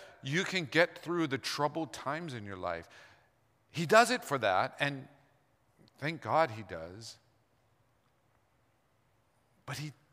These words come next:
he blesses us so that we might bless the nations. The more I have been just, like, studying and thinking about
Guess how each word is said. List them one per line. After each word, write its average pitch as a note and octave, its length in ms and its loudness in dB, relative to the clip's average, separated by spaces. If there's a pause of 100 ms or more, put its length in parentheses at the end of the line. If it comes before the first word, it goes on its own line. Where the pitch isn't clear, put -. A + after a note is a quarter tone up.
(140)
he C#3 160 -12 (100)
blesses C3 640 -4
us - 480 -12 (1040)
so - 220 -6
that A#2 160 2
we A#2+ 140 -6
might A#2 240 -4
bless G#2 300 -6
the G2+ 100 -12
nations. - 800 -14 (1600)
The C3+ 60 -2
more E3 240 8
I C#3 220 12 (440)
have C3 180 -4
been B2+ 260 0
just, B2 300 -4 (320)
like, C3 180 4
studying C#3 600 2
and A#2 120 -4
thinking D3 460 -2
about G#2+ 400 6